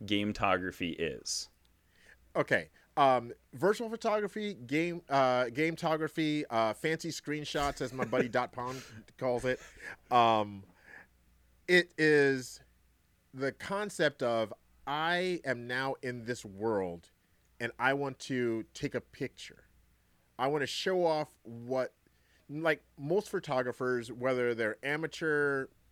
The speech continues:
Speaker 2: point and shooters, professionals, the reason they took, they're ta-, they're, they're creating an image is because that, whatever they saw, is making them feel something. And that's what I do. I, I take,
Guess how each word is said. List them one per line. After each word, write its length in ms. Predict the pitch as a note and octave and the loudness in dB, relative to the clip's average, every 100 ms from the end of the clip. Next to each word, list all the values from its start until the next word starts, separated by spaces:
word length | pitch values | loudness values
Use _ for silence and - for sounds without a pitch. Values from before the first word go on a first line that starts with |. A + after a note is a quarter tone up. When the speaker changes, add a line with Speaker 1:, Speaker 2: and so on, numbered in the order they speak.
| _ | _
Speaker 2:
point 220 | E3 D#3 | -4 -4
and 100 | C#3 | -6
shooters, 760 | - D#3 C#3 C#3 C3 B2+ A#2 - | -4 -2 2 4 2 0 -4 -10
professionals, 640 | - B2 D3 C3+ C3+ B2+ A#2 - - - _ | -8 -2 -2 -2 -4 -6 -6 -14 -20 -20 _
the 200 | A#2 C3 | 2 2
reason 460 | B2 C#3 G3+ A#3+ A3 | 2 -2 -6 -6 -4
they 100 | D3 | -4
took, 360 | - G3 F#3 - - | -4 -6 -6 -8 -6
they're 140 | B2 | -6
ta-, 180 | - D#3+ C#3 | -4 -4 -4
they're, 260 | B2 A#2+ | -2 -2
they're 180 | A#2+ A#2+ | -2 -4
creating 540 | - - C#3 D#3+ F#3+ | -4 -4 -2 0 0
an 80 | D3+ | -4
image 480 | - B2+ C#3+ E3 D#3 | -6 -6 -6 -6 -8
is 120 | B2+ A2 | -10 -10
because 420 | A#2 C3+ B2 A#2+ - A2+ G2 | -8 0 0 0 -6 -20 -10
that, 300 | A#2 C3+ D#3 | -2 0 0
whatever 260 | C3+ C3 C#3+ | -2 -2 -2
they 100 | D3+ | -6
saw, 340 | - C3+ A#2+ A2+ - _ | -4 -4 -4 -6 -14 _
is 120 | A2 F#2+ | -12 -4
making 420 | A#2 A#2 B2+ A#2+ | -4 -4 -8 -8
them 240 | A#2 A2+ - _ _ - | -10 -10 -20 _ _ -8
feel 300 | C3 B2+ G#2+ | -2 -2 -2
something. 480 | - - D2 - - _ _ _ _ _ _ _ _ _ _ _ _ - | -6 -14 -16 -20 -20 _ _ _ _ _ _ _ _ _ _ _ _ -8
And 200 | A#2+ G2+ | -8 -2
that's 280 | B2+ B2 - | 2 2 2
what 140 | B2 | -4
I 100 | A2 | -4
do. 220 | G#2 F#2 C2+ - _ _ _ - | -4 -8 -12 -18 _ _ _ -4
I, 220 | A#2 A2 - - | -2 -2 -6 -10
I 260 | A2+ A2 G2+ | -6 -6 -6
take, 420 | - C#3 D3+ D#3+ | -8 -4 -4 -4